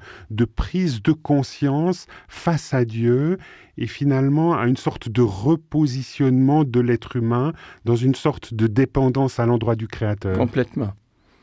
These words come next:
Speaker 2: Complètement. Et par rapport à l'autre aspect, la, la, la dimension météorologique de ce qui me tient à cœur, ça c'est quelque chose que Dieu m'a appris presque à mon,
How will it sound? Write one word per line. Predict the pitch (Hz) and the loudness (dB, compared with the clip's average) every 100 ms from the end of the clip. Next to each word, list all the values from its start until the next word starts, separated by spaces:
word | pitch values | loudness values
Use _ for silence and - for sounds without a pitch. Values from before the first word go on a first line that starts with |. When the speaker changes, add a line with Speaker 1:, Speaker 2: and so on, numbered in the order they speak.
| _ _ _ - | _ _ _ -6
Speaker 2:
Complètement. | 135 113 139 - 120 101 - - _ | -4 -2 -2 -2 -6 -6 -12 -20 _
Et | 127 120 | 0 0
par | - 117 | 0 -2
rapport | 120 160 127 | -2 -2 -2
à | 117 | 0
l'autre | 139 147 - | 0 0 -2
aspect, | 127 - - 160 147 | -4 -4 0 2 2
la, | 113 104 | 2 -2
la, | 110 107 110 | -4 -4 -4
la | 113 110 | -2 -4
dimension | 120 120 110 120 | -2 -4 -2 -2
météorologique | 110 117 - 120 110 120 117 120 139 262 143 | 0 -2 0 0 2 2 2 2 2 0 0
de | 117 | -2
ce | 101 - | -2 -6
qui | - | -4
me | 117 | -4
tient | 107 120 | -2 -2
à | |
cœur, | 113 151 | 0 -2
ça | - | -2
c'est | 120 151 | -4 -4
quelque | 151 | -4
chose | - 139 | -4 -4
que | - | -2
Dieu | 131 139 | 0 0
m'a | 131 113 | 0 0
appris | 110 - 135 | -2 -4 -6
presque | - 160 - 131 | -4 -4 -2 -2
à | |
mon, | 117 104 | 0 0